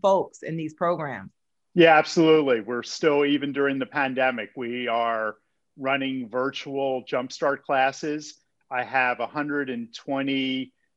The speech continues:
Speaker 2: Jumpstarters who are graduating, uh, from our program, and we'll be doing at least two to three more, uh, training programs this year.
Speaker 1: Yeah, wow. Busy guy, huh? All over.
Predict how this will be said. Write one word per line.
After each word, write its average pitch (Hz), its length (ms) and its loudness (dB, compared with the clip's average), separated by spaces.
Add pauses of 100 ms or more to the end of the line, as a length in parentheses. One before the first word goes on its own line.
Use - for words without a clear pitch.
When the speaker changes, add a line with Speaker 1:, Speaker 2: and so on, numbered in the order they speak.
(280)
Speaker 2:
Jumpstarters 147 800 0
who 139 140 -4
are 120 100 -2
graduating, 123 1040 -2
uh, 113 260 2
from 123 340 -2
our 120 160 2
program, 135 760 0
and 120 640 -2
we'll 123 220 0
be 120 140 -2
doing 120 420 2
at 113 140 -2
least 131 420 0
two 151 160 2
to 123 100 0
three 127 300 0
more, 117 600 4 (360)
uh, 110 220 4
training 123 460 2
programs 110 580 2
this - 280 -4
year. 107 280 0 (720)
Speaker 1:
Yeah, 143 120 -8
wow. 160 760 6
Busy 208 300 2
guy, 214 420 8
huh? 220 380 4
All 208 260 6
over. 180 500 2